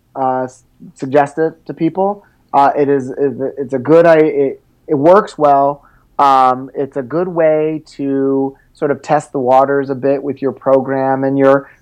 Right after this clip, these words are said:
particular population that you are trying to serve and or a different,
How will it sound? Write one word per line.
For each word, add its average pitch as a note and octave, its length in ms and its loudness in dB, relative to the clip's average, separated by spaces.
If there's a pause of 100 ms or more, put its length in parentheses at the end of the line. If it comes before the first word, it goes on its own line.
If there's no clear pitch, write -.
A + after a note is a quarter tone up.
particular C#3+ 640 2
population C3+ 720 0
that C3+ 100 -4
you C3+ 200 2
are C3 180 4
trying C3+ 320 -6
to C3 60 -10
serve C3 440 0
and C3 260 -2
or C3+ 200 4
a B2 80 0
different, C3+ 500 0